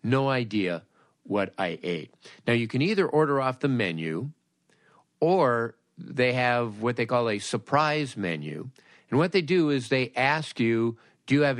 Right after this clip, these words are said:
any restrictions?" "I don't like olives. I can't eat shellfish. I don't like cheese," that sort of thing. And they mark it down and take it into account. And then they just start bringing you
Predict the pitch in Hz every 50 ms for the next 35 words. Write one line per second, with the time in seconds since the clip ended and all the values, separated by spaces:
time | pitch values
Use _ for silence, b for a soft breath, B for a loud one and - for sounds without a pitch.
0 | 131 - 107 113 123 123 123 127 123 - - - - 147 156 - - 180 185 160
1 | - - 107 85 73 123 - - - - - - b b b b b b b b
2 | _ - - 78 82 82 78 - - _ _ - 95 92 101 92 98 110 110 135
3 | 147 156 143 131 98 85 78 76 76 73 - - - - 87 82 80 80 76 -
4 | - - 85 85 87 98 107 107 - - 165 160 135 123 - 117 92 85 82 82
5 | 76 76 - - 85 80 78 85 87 - - 90 92 92 92 - - - 185 175
6 | 147 123 104 87 85 80 78 107 127 123 - - 110 98 95 - - 98 107 123
7 | 120 B B B B B B B 135 147 151 147 147 151 143 127 143 143 147 151
8 | 147 143 110 110 - - - 113 117 135 147 139 - 170 131 - 110 110 120 135
9 | 139 131 131 - 135 139 - 147 135 139 139 135 135 143 139 - - 82 80 85
10 | 90 131 139 B B B B B B B - 117 120 117 123 143 160 175 175 165
11 | 160 143 131 160 147 - - 156 156 151 127 - - - 123 110 110 113 139 170
12 | 196 220 214 196 165 131 110 98 90 87 85 85 87 104 113